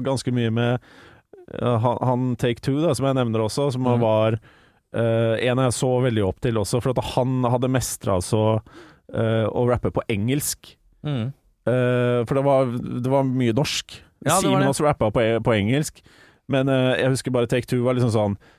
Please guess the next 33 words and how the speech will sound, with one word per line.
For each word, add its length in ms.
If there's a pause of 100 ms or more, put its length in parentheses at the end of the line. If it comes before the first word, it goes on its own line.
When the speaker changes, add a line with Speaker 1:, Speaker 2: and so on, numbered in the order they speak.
(300)
Speaker 1:
eh, 220
han 160
var 80
også 160
litt 80
sånn, 240
eh, 580
det 120
var 100
viktig 240
for 80
meg 240
at 80
han 240
på 80
en 80
måte 160
aksepterte 720
meg 240
også, 240 (160)
d-, 140
Speaker 2:
Ja. 180
Speaker 1:
skjønner 400
du? 40 (440)
Så 160
jeg 80
gjo-, 320
jeg, 460
det 100
var 120 (520)
liksom 240
når 60
han 180